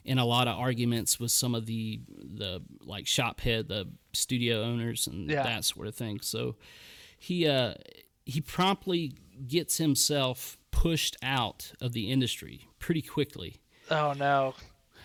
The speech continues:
Speaker 1: And,
Speaker 2: Just got
Speaker 1: uh,
Speaker 2: himself sideways, huh?
Speaker 1: Yeah, he get, he gets himself sideways pretty quickly. Basically gets removed from the e-, equation entirely. And,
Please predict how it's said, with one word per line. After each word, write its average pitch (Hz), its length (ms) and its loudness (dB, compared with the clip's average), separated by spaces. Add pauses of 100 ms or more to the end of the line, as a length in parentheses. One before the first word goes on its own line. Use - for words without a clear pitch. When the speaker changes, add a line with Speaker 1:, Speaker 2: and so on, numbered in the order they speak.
(120)
Speaker 1:
And, 147 220 6
Speaker 2:
Just 139 160 4
got 180 160 12
Speaker 1:
uh, - 40 12
Speaker 2:
himself 160 340 8
sideways, 143 640 10
huh? 151 200 4 (260)
Speaker 1:
Yeah, 139 460 4
he 131 100 2
get, 139 220 0
he 131 100 0
gets 165 220 2
himself 147 540 2
sideways 127 580 4 (260)
pretty 175 180 0
quickly. 127 500 2 (920)
Basically 156 420 4
gets 143 280 0
removed 131 720 6 (100)
from 135 340 2
the 113 360 -2 (100)
e-, 120 160 -6 (120)
equation 127 600 2
entirely. 110 680 -4 (640)
And, 113 380 0